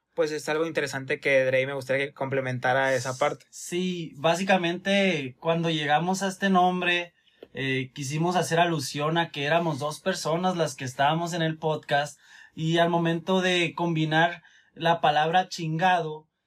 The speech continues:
Speaker 2: y ser dos personas surge esta idea de colocar un dos al final, eh, que es la, la, el complemento de la palabra chinga,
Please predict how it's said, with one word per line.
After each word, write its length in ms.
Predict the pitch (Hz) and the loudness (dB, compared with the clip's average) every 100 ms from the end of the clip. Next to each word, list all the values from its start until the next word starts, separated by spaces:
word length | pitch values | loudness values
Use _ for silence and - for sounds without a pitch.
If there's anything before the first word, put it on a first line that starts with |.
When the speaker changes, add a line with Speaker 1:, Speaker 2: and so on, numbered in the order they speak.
| _ - | _ -18
Speaker 2:
y 180 | 151 | -14
ser 240 | 131 180 175 | -4 -2 0
dos 200 | 180 - | -4 -4
personas 580 | 190 170 170 175 170 - | -6 -4 -4 -2 -2 -2
surge 420 | 165 165 - 175 | -6 -4 -4 -4
esta 260 | 165 - | -2 0
idea 240 | 170 160 165 | 2 4 4
de 120 | 165 | 0
colocar 500 | 160 143 139 151 156 | -4 -4 -2 0 0
un 160 | 160 160 | 0 0
dos 200 | 151 160 | 0 0
al 120 | 156 | -2
final, 460 | 147 139 143 151 - - - _ | -4 0 2 0 -6 -20 -20 _
eh, 540 | 135 135 135 135 135 - | -8 -6 -4 -6 -8 -10
que 140 | 160 165 | 0 2
es 140 | 156 | 4
la, 280 | 175 170 - - | 2 2 0 -12
la, 440 | 147 147 147 156 | -6 -2 0 -2
el 140 | 151 | -4
complemento 800 | 135 170 170 165 156 185 208 196 | 0 0 0 0 2 0 0 0
de 80 | 175 | 2
la 180 | 156 143 | 2 2
palabra 460 | 143 143 160 180 175 | 0 2 2 0 -2
chinga, 560 | 185 185 170 156 160 | -2 0 0 0 -2